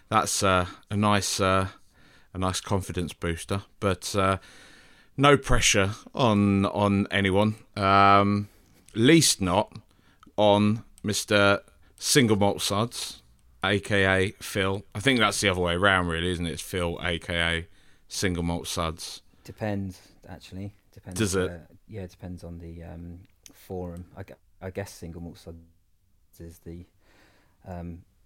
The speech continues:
Speaker 2: primary thing in, in this, in podcasting and Twitter and et cetera.
Speaker 1: I've just been watching the, uh, the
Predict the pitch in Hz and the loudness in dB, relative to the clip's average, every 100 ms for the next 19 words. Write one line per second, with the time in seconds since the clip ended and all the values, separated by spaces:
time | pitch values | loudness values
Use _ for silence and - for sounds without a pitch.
0 | _ _ _ _ _ _ _ _ _ _ | _ _ _ _ _ _ _ _ _ _
1 | - 92 85 80 - 85 87 - 78 82 | -14 -12 -10 -14 -16 -18 -18 -20 -20 -18
2 | 82 - - - _ 95 - 98 - - | -18 -20 -20 -20 _ -20 -20 -20 -20 -18
3 | 87 - 92 92 92 - 95 - 98 92 | -18 -16 -16 -16 -20 -20 -20 -18 -20 -20
4 | - 85 _ - _ 107 _ _ _ 98 | -20 -20 _ -20 _ -20 _ _ _ -10
5 | 87 110 - 104 98 65 - 95 90 90 | -4 -4 0 0 0 -4 -6 -4 -2 0
6 | 87 87 87 87 87 - - 85 92 87 | 0 0 0 -2 -4 -8 -16 -10 -4 -4